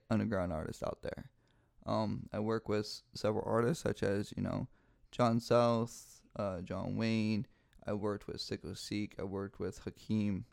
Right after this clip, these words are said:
I worked with a lot of artists. All right. Um, when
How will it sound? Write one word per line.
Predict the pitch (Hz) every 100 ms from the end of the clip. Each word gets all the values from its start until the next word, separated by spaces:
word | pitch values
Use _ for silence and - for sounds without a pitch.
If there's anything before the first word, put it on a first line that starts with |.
| _ 117
I |
worked | 117 117
with | 110 -
a | 101
lot | 76 80
of | -
artists. | 80 71 - - - _ _ _ -
All | 104
right. | 110 113 113 -
Um, | 113 110 104 - _ _ _ _ _ _ _ _ _ -
when | - 123 113